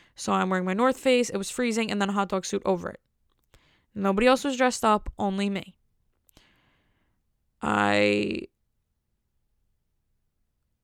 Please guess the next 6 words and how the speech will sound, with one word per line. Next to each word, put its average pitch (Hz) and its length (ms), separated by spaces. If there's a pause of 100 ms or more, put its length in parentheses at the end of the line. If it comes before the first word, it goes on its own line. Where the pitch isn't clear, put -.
(340)
and 214 180
then 226 220
after 226 360
that, 311 540 (1040)
I 214 240 (260)
don't 233 440